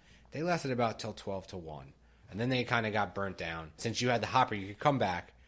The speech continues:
So what we would end up doing is we would go, go back to the hotel, go to the pool. And then if they wanted to go back, we'd go back. If not, then we'd hang out. But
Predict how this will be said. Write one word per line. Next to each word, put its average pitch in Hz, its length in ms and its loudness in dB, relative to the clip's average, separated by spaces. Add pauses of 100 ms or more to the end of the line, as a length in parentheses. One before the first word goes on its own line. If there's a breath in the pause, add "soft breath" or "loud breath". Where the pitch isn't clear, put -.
So 101 380 -2 (180)
what 110 280 0
we 110 180 2
would 104 160 0
end 104 160 2
up 95 100 -2
doing 123 260 4
is 95 140 0
we 98 100 -2
would 95 200 -6
go, 98 380 2 (100)
go 107 100 -2
back 107 140 0
to - 100 -4
the 113 60 2
hotel, 90 420 -4
go 101 140 -2
to 113 40 2
the 127 120 0
pool. 104 420 -2 (540 soft breath)
And 117 80 -2
then 143 100 4
if 139 80 0
they 151 100 2
wanted 147 260 4
to 147 40 2
go 143 120 4
back, 143 200 4
we'd 139 140 -2
go 135 80 2
back. 127 280 0
If 120 200 -8
not, 120 260 0
then 110 100 -2
we'd 107 140 -2
hang 104 240 -4
out. 110 220 -4
But 107 180 -4